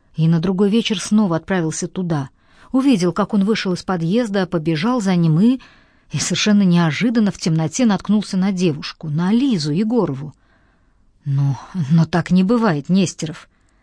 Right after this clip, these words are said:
Так не бывает. Вы бежите за возможным убийцей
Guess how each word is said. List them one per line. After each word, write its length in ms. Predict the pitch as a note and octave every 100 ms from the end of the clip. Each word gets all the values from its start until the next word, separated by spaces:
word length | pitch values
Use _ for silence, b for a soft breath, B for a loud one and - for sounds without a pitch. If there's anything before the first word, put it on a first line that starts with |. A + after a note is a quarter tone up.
| _ _ -
Так 260 | D#3+ C#3
не 120 | E3 E3+
бывает. 680 | E3+ G3+ A#3 B3 B3+ - - b b b b b
Вы 240 | F3 G#3 A3+
бежите 500 | F#3 G#3 B3 - F3+
за 200 | E3 F3+
возможным 580 | G3 F#3 G#3+ F3+ F3+ F3+
убийцей 680 | F3+ C4 C4+ - - C#3